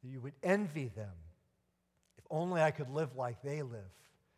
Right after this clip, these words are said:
If only I could have as much as they have. And they might not feel sorry for them as you and I might feel. In fact, they not only feel envy, they covet what they have. They aspire to have what they have. Isn't that one of the Ten Commandments, "Thou shalt not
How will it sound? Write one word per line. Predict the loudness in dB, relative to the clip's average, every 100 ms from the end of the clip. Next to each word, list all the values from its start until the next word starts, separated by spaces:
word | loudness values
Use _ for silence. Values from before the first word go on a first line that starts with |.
| _ _ _ -10
If | -6
only | 2 2 4 6
I | 4
could | 4
have | -6 2 2 2 -2
as | -6
much | -4 -4 -6
as | -10 -4
they | -4
have. | -4 -6 -10 -14 -20 _ _ _ _ _ _ _ _ _ _ _ _ _ _ _ _ -6
And | -4 0
they | 0 0
might | 0 -2 -10 -20 -20 _
not | -2 -2 -2
feel | -6
sorry | -4 -2 4 6 4
for | 0 -2
them | -2
as | -2 -2
you | -2
and | 0
I | 2 4
might | 2 0
feel. | 0 0 2
In |
fact, | 4 2 2
they | -2 -2 -8 -12 2
not | 6
only | 8 6
feel | 6 4 6
envy, | 6 6 2
they | 2 0
covet | 0 -4 10 10 10 4
what | -2 -2
they | -2 -8
have. | -8 -10 -10 -20 _ _ _ _ _ _ _ _
They | 2 4
aspire | 2 0 6 8 8 6
to | 4
have | 6 10 10 10
what | 2 0
they | -4
have. | -2 -2 0
Isn't | -2 0
that | 0
one | 4 4
of | 4
the | -2
Ten | -4 -4
Commandments, | -4 -4 -2 -2 -4
"Thou | -4
shalt | -2 0 0
not | 0 -4